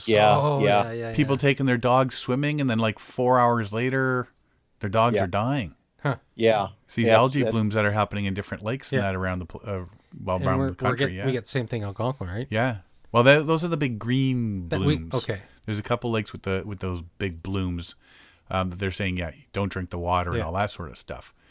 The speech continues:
Speaker 3: But these
Speaker 1: Yeah.
Speaker 3: ones here, the dog, while the dogs are drinking the water when they're out playing, and then
Speaker 2: Mm-hmm.
Speaker 3: they're at the vets, and within four hours, sort of thing, they're, they're gone.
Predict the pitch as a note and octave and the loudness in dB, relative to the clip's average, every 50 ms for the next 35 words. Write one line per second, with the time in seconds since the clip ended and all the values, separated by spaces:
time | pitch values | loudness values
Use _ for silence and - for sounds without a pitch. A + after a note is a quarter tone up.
0 | _ _ _ _ _ _ - G#2 F#2+ - B2+ C#3+ - G#2 B2 A2+ G#2 - - B2+ | _ _ _ _ _ _ -6 -6 -2 0 2 2 4 4 2 2 0 -2 -2 0
1 | C#3 D3 G#2+ F#2 F#2 F#2 F#2 F2 F#2+ F2+ G2 G2 G#2 F#2 F#2+ F2+ F2 F#2 E2+ F2+ | 2 4 4 4 2 0 0 -2 -2 2 2 2 2 0 -2 -2 -2 -2 -2 0
2 | F#2+ G2 F#2+ F2+ D#2+ D#2+ D#2 F2+ F2+ F2 - F#2 F#2 F2+ F2+ F#2 F#2 G2 G2 F#2+ | 0 0 0 -2 -6 -8 -8 -6 -6 -6 -6 -6 -6 -4 -2 2 2 2 2 2
3 | F2+ F2+ F2+ F2 F2+ F2+ - - - G2+ G#2+ B2 C3+ A#2+ G#2 F#2 F2+ - - C3+ | -2 -4 -4 -4 -4 -6 -8 -8 -6 -4 -4 -2 -2 -4 -4 -4 -4 -2 -2 -2
4 | - F2+ F#2 - _ _ _ _ _ _ _ _ _ _ _ _ _ - F#2 F#2+ | -4 -4 -8 -10 _ _ _ _ _ _ _ _ _ _ _ _ _ -6 -4 -2
5 | F#2+ F2 - - E2 D#2+ F#2 A#2 D3 - - - - G#2+ G2+ G2 F#2+ F#2+ F#2+ F#2 | -2 -4 -6 -10 -10 -6 -4 -4 -4 -4 -8 -12 -8 -6 -6 -4 -4 -4 -4 -4
6 | G2 F#2+ F#2+ - - - G2+ G2+ F#2+ F2 F2+ A2+ C#3+ D#3 D3+ - - - G#2 F#2+ | -4 -6 -6 -6 -8 -8 -6 -4 -4 -4 -4 -4 -4 -6 -8 -8 -8 -6 -6 -6
7 | F#2 - - G2 G2 G2 G2 F#2+ F#2+ F#2+ F#2+ F#2+ F#2+ F#2 _ - G2 F#2+ - F2+ | -6 -6 -8 -8 -6 -6 -6 -6 -6 -6 -6 -6 -8 -10 _ -12 -12 -8 -6 -6
8 | G#2+ D3+ G3+ - | -6 -6 -8 -10